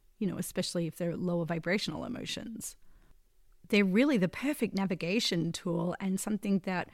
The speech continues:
we need to learn to embrace. They literally give us the answers or show us what it is we want in life and what it is that we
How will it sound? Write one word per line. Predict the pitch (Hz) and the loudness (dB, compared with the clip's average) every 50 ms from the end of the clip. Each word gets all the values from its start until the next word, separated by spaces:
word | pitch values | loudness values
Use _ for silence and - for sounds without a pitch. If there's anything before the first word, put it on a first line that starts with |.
| - - - - - | -16 -20 -20 -8 0
we | - 202 202 | 4 8 8
need | 202 202 208 226 208 | 10 10 8 6 4
to | - 202 | 4 2
learn | 185 175 196 202 196 | 4 4 6 6 4
to | 190 - 190 151 - | 4 2 0 0 2
embrace. | 185 175 175 151 - 160 160 160 156 180 233 320 294 - - - - - - - _ _ _ - _ _ _ - - - - | 2 2 2 0 -2 -2 0 2 4 4 4 4 2 -2 -2 -4 -6 -6 -8 -12 _ _ _ -20 _ _ _ -20 -20 -2 4
They | - 220 240 247 247 | 6 8 8 8 6
literally | - - 220 208 233 277 - - 254 247 247 | 4 4 6 6 6 6 6 4 4 4 4
give | 208 262 226 | 4 4 2
us | 262 - | 2 2
the | - 240 202 - - | 2 2 0 2 2
answers | 196 214 233 240 - 196 180 160 | 2 2 4 4 4 2 4 4
or | 185 180 | 2 2
show | - - - - 220 214 247 269 | 2 0 0 4 6 6 8 8
us | 214 180 180 185 - - - - - - _ - - - | 8 6 6 4 2 -2 -6 -10 -14 -20 _ -20 -10 0
what | - 190 202 214 | 4 6 8 8
it | 247 - | 6 6
is | 220 220 220 - | 6 4 4 4
we | 202 220 214 202 | 4 4 4 6
want | 170 160 175 185 240 269 254 - | 6 6 6 6 6 6 6 4
in | 185 180 175 156 | 4 4 4 2
life | - - - - - - - | 0 -2 -4 -4 -4 -4 -2
and | - 190 185 | 2 2 2
what | 180 185 185 | 4 4 2
it | 190 190 | 2 2
is | 196 190 175 160 | 2 0 0 0
that | - 180 - | 0 0 0
we | - 208 208 | 2 2 2